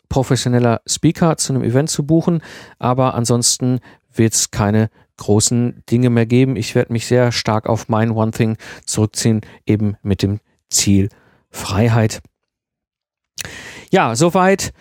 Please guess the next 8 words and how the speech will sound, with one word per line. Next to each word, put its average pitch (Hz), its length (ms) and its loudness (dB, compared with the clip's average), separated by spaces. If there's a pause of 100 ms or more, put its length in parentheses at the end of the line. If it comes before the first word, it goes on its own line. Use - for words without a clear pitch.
(160)
zu 165 380 2 (100)
dem 135 420 2 (460)
Thema 135 680 2 (720)
The 120 40 2
One 123 240 2
Thing 147 240 0
und - 220 -8
meine 110 360 2